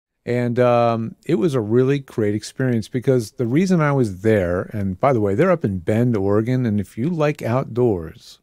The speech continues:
holy smoke, Bend, Oregon is incredible.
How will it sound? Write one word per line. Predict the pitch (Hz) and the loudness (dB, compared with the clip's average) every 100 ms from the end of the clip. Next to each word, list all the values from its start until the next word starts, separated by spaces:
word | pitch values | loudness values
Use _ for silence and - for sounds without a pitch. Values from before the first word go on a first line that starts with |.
| _ | _
holy | _ - 139 143 107 107 | _ -8 -6 -4 -6 -6
smoke, | - 98 85 - _ _ _ _ _ - | -10 -12 -12 -18 _ _ _ _ _ -12
Bend, | 113 113 131 | -4 -2 0
Oregon | 110 104 92 90 85 - _ _ | 0 -2 -4 -10 -12 -16 _ _
is | 113 101 85 - _ _ | -8 -8 -10 -18 _ _
incredible. | - 98 - 110 92 80 87 | -14 -12 -6 -4 -4 -10 -18